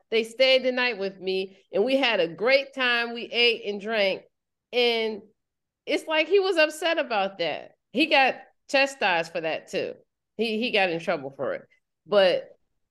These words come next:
it still exists. What I'm trying to say,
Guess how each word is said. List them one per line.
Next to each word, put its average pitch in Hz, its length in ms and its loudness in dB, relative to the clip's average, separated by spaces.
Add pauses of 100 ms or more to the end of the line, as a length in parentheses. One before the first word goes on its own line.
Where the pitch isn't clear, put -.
it 247 160 6
still 277 380 4
exists. 196 680 -2
What 185 140 -2
I'm 190 120 -2
trying 190 280 -2
to 156 80 -6
say, 165 520 -4